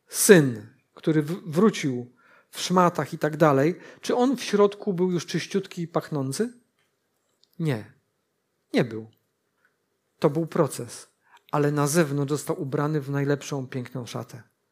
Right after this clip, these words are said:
I to jest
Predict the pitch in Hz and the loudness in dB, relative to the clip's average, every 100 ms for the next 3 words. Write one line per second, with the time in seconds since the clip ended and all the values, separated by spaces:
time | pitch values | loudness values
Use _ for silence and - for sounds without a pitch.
0 | _ _ _ _ _ _ _ _ _ _ | _ _ _ _ _ _ _ _ _ _
1 | _ _ _ _ _ _ _ _ _ _ | _ _ _ _ _ _ _ _ _ _
2 | _ _ _ _ _ _ - 196 - 185 | _ _ _ _ _ _ -6 -6 -2 2
3 | 175 156 - - | 2 2 -2 -10